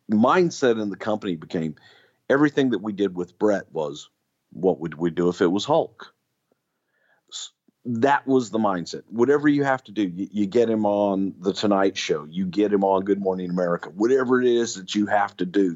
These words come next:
that's what we wanna do with our new champion. Same thing here. It was, prior to this, it was Stone Cold Steve Austin. It was The Rock.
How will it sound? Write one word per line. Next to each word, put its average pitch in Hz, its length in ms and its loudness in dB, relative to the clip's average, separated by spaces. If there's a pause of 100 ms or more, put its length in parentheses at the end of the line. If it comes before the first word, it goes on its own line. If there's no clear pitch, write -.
that's - 300 0
what 82 160 0
we 104 120 2
wanna 92 340 0
do 85 440 0 (480)
with 101 240 0
our 95 140 4
new 87 160 2
champion. 104 500 -2 (320)
Same 123 380 0
thing 95 260 0
here. 98 320 0 (540)
It 104 180 2
was, 87 400 -2 (480)
prior 95 340 2
to 90 80 -10
this, 120 300 0
it - 80 -16
was - 80 -14
Stone 101 300 -2
Cold 98 260 -2
Steve 107 260 -2
Austin. 131 480 -2
It 120 140 2
was 110 220 -2
The 107 100 2
Rock. 107 500 0